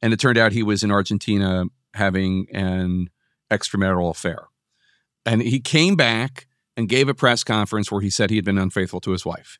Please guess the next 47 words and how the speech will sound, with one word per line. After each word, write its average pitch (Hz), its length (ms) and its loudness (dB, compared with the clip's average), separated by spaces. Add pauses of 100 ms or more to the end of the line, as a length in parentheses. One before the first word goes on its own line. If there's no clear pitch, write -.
(580)
And 113 200 2
he 117 120 2
told 120 260 2
the 107 80 0
truth. 110 380 -2
Now, 120 200 4
it 123 100 4
was 131 220 4
a 120 60 0
bizarre, 117 680 2
narcissistic 107 1080 0 (340)
press 175 220 4
conference, 98 580 -2
but 110 260 0
it 107 120 0
was 104 640 0 (600)
the 107 80 -6
truth 120 560 0 (200)
that 107 120 2
he'd 110 140 0
been 101 140 2
having 98 260 0
an 95 80 -2
affair. 98 420 -2 (600)
There 139 100 2
was 135 140 4
an 135 80 4
investigation 117 600 2
into 104 140 2
whether 101 180 2
he 104 80 0
used 101 220 0
state 98 220 -4
funds 95 320 0
for 92 120 -4
any 92 140 -2
of 95 80 -4
it, 95 40 -4
and 90 100 -4
he 92 80 -2
didn't. 90 280 0 (480)
I - 40 -14
think 113 140 -8
he 98 200 -2 (260)
paid 90 220 -6
back 87 300 -6
some, 87 400 -4